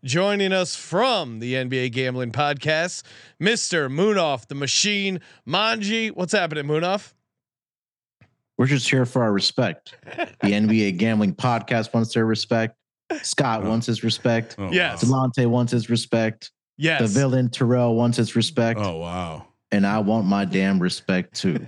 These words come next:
Speaker 1: <laughs> We are here to pay homage to the National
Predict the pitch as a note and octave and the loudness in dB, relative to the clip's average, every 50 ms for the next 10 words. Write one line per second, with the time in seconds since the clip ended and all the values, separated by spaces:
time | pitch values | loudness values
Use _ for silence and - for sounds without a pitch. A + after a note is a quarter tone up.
0 | - - C#4 - - - - - - - _ _ - F4 - - _ - D#4 D4 | -8 -8 -6 -6 -6 -8 -8 -6 -6 -6 _ _ -4 -4 -4 -6 _ -6 -6 -6
1 | - _ - - - - - - - - - F3+ G#3 G#3+ G#3 G#3 F#3+ G#3 A3 A#3+ | -6 _ -16 -16 -14 -12 -12 -14 -10 -2 0 2 2 2 2 2 2 2 2 2
2 | B3 A#3+ G#3+ F#3 C#3+ - F#3+ G3+ G#3+ G3 E3+ F#3+ G3+ A3+ C4 A#3+ G3+ D#3+ B2 A2 | 2 2 0 -2 -2 0 0 2 2 2 2 2 2 0 0 -2 -4 -6 -6 -8
3 | - - - F#3+ G#3 A3+ G#3+ E3 D3+ C#3+ D3+ E3 F#3 G3 G3 F#3+ - F3 F#3 E3 | -8 -4 -2 0 0 0 0 -2 -4 -2 0 0 0 0 0 -2 -4 -4 -4 -4
4 | D3 | -4